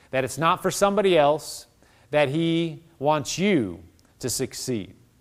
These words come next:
That He wants you to be whole. That He wants you to be successful in whatever situation it is. That He wants you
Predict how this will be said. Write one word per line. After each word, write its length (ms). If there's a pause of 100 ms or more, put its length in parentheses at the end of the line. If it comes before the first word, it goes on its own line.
(360)
That 160
He 120
wants 380
you 420
to 100
be 160
whole. 420 (400)
That 160
He 80
wants 340
you 520 (180)
to 100
be 160
successful 920 (380)
in 240
whatever 360
situation 720
it 120
is. 320 (180)
That 160
He 80
wants 320
you 400